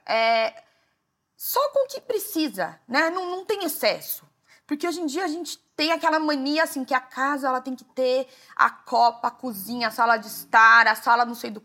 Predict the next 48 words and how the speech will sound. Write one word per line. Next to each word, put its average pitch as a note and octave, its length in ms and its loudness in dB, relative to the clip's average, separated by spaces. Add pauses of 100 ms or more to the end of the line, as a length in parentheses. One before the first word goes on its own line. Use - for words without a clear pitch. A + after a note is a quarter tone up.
quê, B3 540 -2 (340)
o A#3+ 100 -14
quarto C4 420 2
disso, A#3 360 -10
o - 20 -12
quarto C4 300 -2
daquilo, B3 400 -4
tem C4 120 -8
que C4+ 120 -10
ter C4 40 -8
mil C#4+ 280 -6
coisas, C4 560 -2
mil C#4+ 320 -6
cômodos, C4 720 -2 (360)
ah, - 160 -2
tem C4+ 180 -6
que B3+ 60 -14
ter D4 160 -6 (300)
várias C#4 540 2
louças, B3+ 760 0
né, A#3+ 200 0
pra A#3 120 -12
gente A3+ 200 -10
receber B3+ 340 -2
as C4 100 0
pessoas. A#3+ 460 -2
Até B3+ 440 2 (300)
eu - 60 -4
achei C#4 180 -4
incrível C#4 460 -2
que - 80 -12
você B3 180 -6
falou, C#4+ 220 -6
"Não, C4+ 160 4
o G#3+ 100 -6
meu B3 180 2
convidado, B3 800 0 (540)
ele B4+ 120 0
vai F#4 100 -2
comer A3+ 180 -6
na A3 80 2
louça G3 240 -4
que - 60 -4
eu A#3+ 60 -2
como G3 200 -8
todos E3 240 -8
os A#3 100 -8
dias. - 540 -8